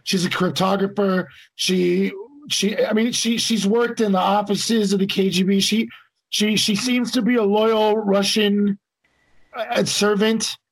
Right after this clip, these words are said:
civil servant, uh, who has also worked in high security areas.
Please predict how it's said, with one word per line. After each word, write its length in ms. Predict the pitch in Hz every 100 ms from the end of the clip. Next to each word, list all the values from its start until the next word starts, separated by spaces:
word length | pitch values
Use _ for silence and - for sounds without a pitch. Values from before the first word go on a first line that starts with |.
| _
civil 360 | - - 208 208
servant, 640 | 202 220 214 226 214 - - - _ -
uh, 300 | 190 185 165
who 140 | 196
has 120 | 196
also 300 | 202 202 220
worked 320 | 185 190 202
in 80 | 196
high 160 | 151 180
security 680 | 180 196 - 196 196 196
areas. 460 | 175 185 196 202 202